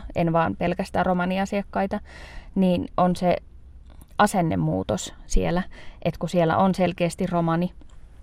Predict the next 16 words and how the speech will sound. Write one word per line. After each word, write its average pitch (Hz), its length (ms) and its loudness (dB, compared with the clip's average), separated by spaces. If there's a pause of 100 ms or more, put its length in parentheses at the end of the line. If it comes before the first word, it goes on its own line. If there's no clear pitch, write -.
(480)
mm, 175 260 0 (200)
töissä, 196 440 2 (640)
niin 170 360 2 (540)
se 185 320 2
muuttaa 196 500 2
niitä 165 220 0
käsityksiä, - 760 -4 (360)
jotka - 320 -4
on 160 180 -2 (680)
vallalla, 180 540 4
että, 196 280 -4 (500)
että 175 280 0
ei 165 240 4
voi 180 300 0
työskennellä 175 720 0
niinku 202 440 -2